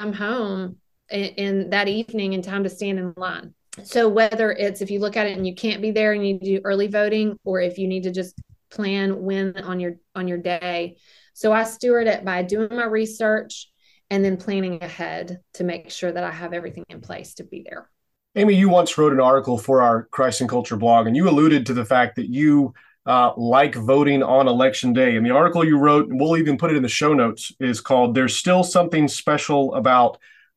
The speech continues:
Speaker 2: Election Day." What do you mean, uh, when you say there's still something special about election day?
Speaker 1: What that was really coming out of was that, um, over the last, I would say, ten years,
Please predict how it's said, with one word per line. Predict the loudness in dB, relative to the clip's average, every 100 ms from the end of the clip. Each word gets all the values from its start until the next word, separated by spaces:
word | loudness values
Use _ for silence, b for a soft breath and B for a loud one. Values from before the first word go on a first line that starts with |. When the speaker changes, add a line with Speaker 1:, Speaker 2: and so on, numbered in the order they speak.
| _
Speaker 2:
Election | 0 0 -2 -4 -4
Day." | -4 -2
What | 0 2
do |
you | 4
mean, | 4 4 2 0 -4 B -2
uh, | 2 2
when | 2
you | 0
say | 2 2
there's | 2 2
still | 0 2
something | 0 -2 -2
special | 0 0 0 0 2
about | 4 4 2
election | -2 -4 -6 -12
day? | -12 -16 _ _
Speaker 1:
What | -8 -4 -4
that | 0
was | 0 -2 -2
really | 2 2 2
coming | -4 -4 -4 -4
out | -6 -6 -4
of | -2 -2 -4 -6 -16 _ _ _ -8
was | -8 -6 -6
that, | -4 -4 -8 _ _ _
um, | -8 -6 -8 -10 -8
over | 0 2 2
the | 0
last, | 0 -2 -2 -10 -20 -20 _ _ _ _
I | -2
would | -2 -2
say, | -4 -4
ten | -6 -10 -6 -4
years, | -2 -4 -6 -10 -12 -20